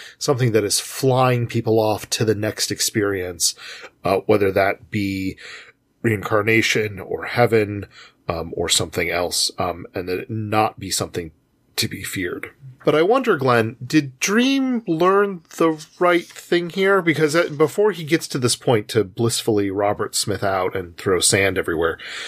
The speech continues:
he seems to focus on the fact that he's aware that Death has responsibilities and a function.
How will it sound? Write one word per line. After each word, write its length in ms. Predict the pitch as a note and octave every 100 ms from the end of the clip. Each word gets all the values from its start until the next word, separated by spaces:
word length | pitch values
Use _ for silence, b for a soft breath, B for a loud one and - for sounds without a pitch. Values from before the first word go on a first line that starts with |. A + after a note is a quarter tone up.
| B B -
he 380 | - - D3+ C#3+
seems 440 | - - F#3+ G#3 -
to 80 | F3+
focus 480 | F3 E3 D#3 C3+
on 340 | - C#3+ C#3 C3
the 80 | B2
fact 380 | D3 B2+ B2+
that 220 | C3 A#2+ -
he's 200 | B2 A#2
aware 600 | A#2 A2 A#2+ B2 A#2+ A#2
that 320 | A2 G#2 G2+
Death 300 | B2 A#2 A#2
has 440 | - A#2 A2 G#2+
responsibilities 1080 | G#2+ - - B2 B2 B2+ F3 C#3+ G2+ E2+ E2 -
and 80 |
a 60 | G2
function. 720 | - D#3 D#3+ - - D2+ -